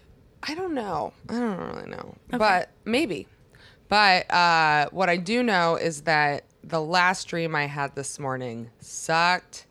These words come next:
Speaker 2: <gasps>
Speaker 1: ass.
Speaker 2: Oh,
Speaker 1: I think
Speaker 2: and
Speaker 1: it's the
Speaker 2: you,
Speaker 1: worst.
Speaker 2: you are, um, you have the hangover.
Speaker 1: I have the hangover of a bad dream. And
Speaker 2: Yeah.
Speaker 1: it was, like,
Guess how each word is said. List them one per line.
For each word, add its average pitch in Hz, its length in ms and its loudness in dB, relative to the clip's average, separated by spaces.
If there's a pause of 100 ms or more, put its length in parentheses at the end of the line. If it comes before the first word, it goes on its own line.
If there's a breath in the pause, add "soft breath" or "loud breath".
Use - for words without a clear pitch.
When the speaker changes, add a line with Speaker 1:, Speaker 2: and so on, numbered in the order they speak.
(160)
Speaker 2:
<gasps> - 220 -16
Speaker 1:
ass. 185 920 0
Speaker 2:
Oh, 220 180 2
Speaker 1:
I 214 100 4
think 226 160 2
Speaker 2:
and 220 100 0
Speaker 1:
it's 214 80 2
the 202 80 4
Speaker 2:
you, 220 120 4
Speaker 1:
worst. 226 500 2 (120)
Speaker 2:
you 240 220 0
are, 226 320 4
um, 196 480 0 (320)
you 233 120 0
have 220 120 2
the 208 60 -2
hangover. 185 540 -2 (200)
Speaker 1:
I 185 80 0
have 190 400 0
the 214 80 0
hangover 254 840 4
of 220 120 -2
a 220 40 -6
bad 185 400 4
dream. 214 540 -4
And - 140 -12
Speaker 2:
Yeah. 208 320 4
Speaker 1:
it - 20 2
was, 196 160 -2
like, 185 160 2